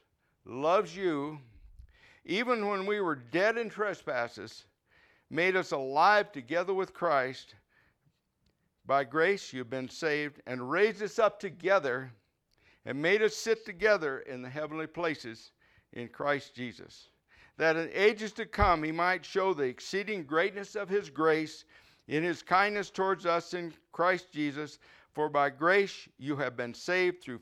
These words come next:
faith, that not of yourselves. It is a gift of God, not of the works, not of the works,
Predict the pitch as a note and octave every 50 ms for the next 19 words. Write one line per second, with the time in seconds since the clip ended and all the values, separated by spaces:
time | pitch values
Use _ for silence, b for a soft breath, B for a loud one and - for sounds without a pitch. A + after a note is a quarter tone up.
0 | _ - F#3+ F#3+ G3 F#3+ F3+ F3+ - C3+ C3 G2+ F#2 C3 C#3+ D3 D3+ C#3+ C3+ A#2
1 | A2+ A2 G#2 - - G3 F#3+ F#3 F3+ F3+ F3+ E3 D3+ - - _ _ _ _ _
2 | _ _ _ _ b b b b b b b b D3 D3+ C#3+ D3+ D3 B2 B2 B2+
3 | A#2 A#2 D#3 F3+ E3+ - - C#3 A2+ - - D#3+ D#3+ F3 F3 F3 D#3+ - B2 B2+
4 | C3 C3+ C3+ A2+ A#2 A#2 A#2 A#2 B2 D#3 G3 A3 G#3+ G#3+ - - - _ - A2
5 | A2+ A2 A#2 C3+ D#3 D3 D#3+ F#3+ F#3 G3 G#3+ A3 A3+ A3 A3 - - - - -